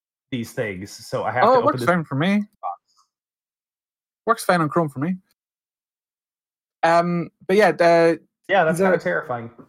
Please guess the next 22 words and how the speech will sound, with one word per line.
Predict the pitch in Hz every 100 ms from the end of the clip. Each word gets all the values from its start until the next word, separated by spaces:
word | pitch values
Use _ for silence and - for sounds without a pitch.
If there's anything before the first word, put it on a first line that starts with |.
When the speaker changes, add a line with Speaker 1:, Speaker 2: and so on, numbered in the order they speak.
| _ _ 185
Speaker 2:
Deathwing's | 185 208 190
a |
full | 185 190
bruiser. | 180 180 175 175
He's | 165 151 139
not | 165 170 180
got | - 165
a |
typical, | - 175 196 185 -
uh, | 156 151 147
traditional | - 143 135 160 - 202 202
mount. | 190 196 240 220 - - _ _ _ _ _ _ -
Uh, | 143 143 143
he | 156
will | 151
fly | 147 147 139
up | 147 139
into | 143 139
the | 139
sky, | - - 170 143 170 160
be | 135 139 -
un-, | 139 135 131